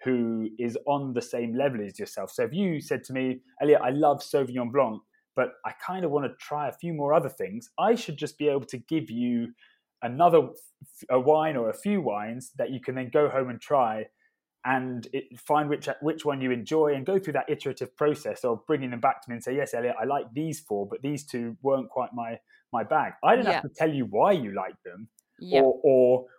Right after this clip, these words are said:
Speaker 1: what the, what, uh, the winemaking process that went into those four wines were, but what I can do is then give you some more wines. If you wanna know why, so that you can then start a dialogue with someone else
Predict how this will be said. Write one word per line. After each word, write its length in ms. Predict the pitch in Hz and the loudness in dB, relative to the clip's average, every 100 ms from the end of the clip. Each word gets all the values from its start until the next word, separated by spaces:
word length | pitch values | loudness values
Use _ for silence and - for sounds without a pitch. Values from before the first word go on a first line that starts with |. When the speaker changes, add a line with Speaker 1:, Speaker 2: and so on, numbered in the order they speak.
| _ | _
Speaker 1:
what 220 | 151 170 147 | 2 2 0
the, 180 | - - | -4 -6
what, 340 | 131 147 - | -2 -2 0
uh, 180 | 135 123 | 0 0
the 120 | 120 | -2
winemaking 580 | 117 147 143 127 127 117 | 0 2 2 -2 -6 -6
process 320 | - 127 131 - | -4 -4 -4 -6
that 100 | 123 | -6
went 200 | 120 135 | -6 -4
into 240 | 202 220 | -4 -4
those 240 | 143 104 98 | -6 -6 -8
four 280 | - 110 98 | -4 -4 -2
wines 460 | 98 98 101 95 _ _ _ 110 | -4 -6 -10 -16 _ _ _ -8
were, 460 | 104 147 98 90 117 _ _ _ | 0 0 0 -6 -12 _ _ _
but 80 | 110 | -4
what 120 | 123 | 0
I 100 | 120 | -2
can 300 | - 196 170 | 0 0 0
do 200 | 110 101 | -4 -6
is 160 | 107 104 _ | -8 -8 _
then 200 | 117 113 | -4 -2
give 160 | 131 120 | -6 -8
you 100 | 117 | -8
some 200 | 123 117 | -8 -4
more 120 | 117 | -2
wines. 320 | 139 95 87 - | -2 -2 -10 -12
If 120 | 202 | -6
you 80 | 220 | -4
wanna 180 | 175 | -4
know 280 | 123 120 180 | -4 2 4
why, 460 | 127 95 92 104 - _ _ _ | 4 -2 -8 -10 -12 _ _ _
so 140 | - 123 | -4 -2
that 140 | 123 | -2
you 200 | 131 165 | -2 -2
can 160 | 160 123 | -2 -4
then 120 | 120 | -6
start 360 | - 123 113 | -2 -2 -2
a 20 | 113 | -2
dialogue 460 | 127 120 117 110 | 0 2 0 -2
with 140 | 113 - | -4 -4
someone 320 | 131 120 120 | -4 -4 -4
else 480 | 151 95 101 - | -4 -6 -10 -18